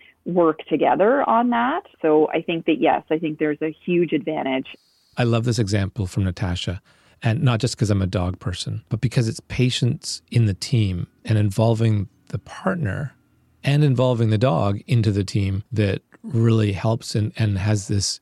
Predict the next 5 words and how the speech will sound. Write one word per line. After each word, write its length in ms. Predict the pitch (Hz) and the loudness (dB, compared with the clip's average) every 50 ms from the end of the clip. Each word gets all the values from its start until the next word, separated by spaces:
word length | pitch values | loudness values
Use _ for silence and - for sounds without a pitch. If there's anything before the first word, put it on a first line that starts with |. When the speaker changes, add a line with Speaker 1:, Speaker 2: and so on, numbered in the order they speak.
| _ _ _ _ | _ _ _ _
Speaker 2:
internal 480 | - - 131 135 - - 135 123 113 107 | 0 0 0 2 2 0 2 2 2 2
feedback 560 | 101 - 117 113 117 110 120 107 101 95 - | 0 0 0 0 0 2 0 0 0 -2 -2
loop 340 | - 104 101 95 - - _ - | 0 0 0 0 -2 -4 _ -6
that 340 | - 110 107 110 117 - - | -4 -2 0 0 0 0 0
then 360 | 123 131 139 147 147 147 | 2 2 2 2 2 0